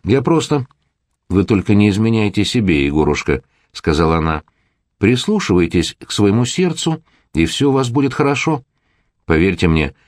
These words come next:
это самый верный камертон. Извините мою патетику". Старушка улыбнулась, и Георгий перевёл дыхание.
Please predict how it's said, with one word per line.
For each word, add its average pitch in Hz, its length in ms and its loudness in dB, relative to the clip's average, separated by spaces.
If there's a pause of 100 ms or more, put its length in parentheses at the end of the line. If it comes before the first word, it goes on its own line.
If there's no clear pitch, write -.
(220)
это 117 240 0
самый 170 400 0
верный 143 380 0
камертон. 127 600 -2 (680)
Извините 82 480 2
мою 82 220 2
патетику". 90 640 -2 (680)
Старушка - 480 -2
улыбнулась, 147 640 0 (440)
и 95 200 2
Георгий 104 480 2
перевёл 104 380 0
дыхание. 92 600 -2